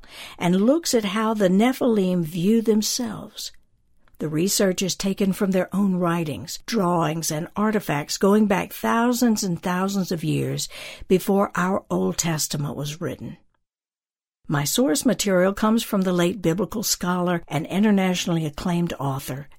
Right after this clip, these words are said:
Zecharia Sitchin, who was one of few scholars able to read and interpret the ancient clay tablets of the earliest civilizations,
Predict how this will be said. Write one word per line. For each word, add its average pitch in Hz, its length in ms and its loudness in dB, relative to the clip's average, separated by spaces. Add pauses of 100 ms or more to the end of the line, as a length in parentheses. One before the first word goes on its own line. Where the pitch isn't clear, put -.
Zecharia 160 840 -2
Sitchin, - 540 -6 (240)
who 190 120 -4
was 160 220 2
one 185 240 2
of 143 100 -2
few 311 380 2
scholars 143 760 -4 (460)
able 240 300 4
to 233 160 -2
read 180 540 -2
and 147 160 -2
interpret 143 800 -6
the 143 220 -6
ancient 226 500 0
clay 202 320 -4
tablets 160 760 -6
of 143 140 -6
the 151 160 -4
earliest 202 500 0
civilizations, 160 1080 -4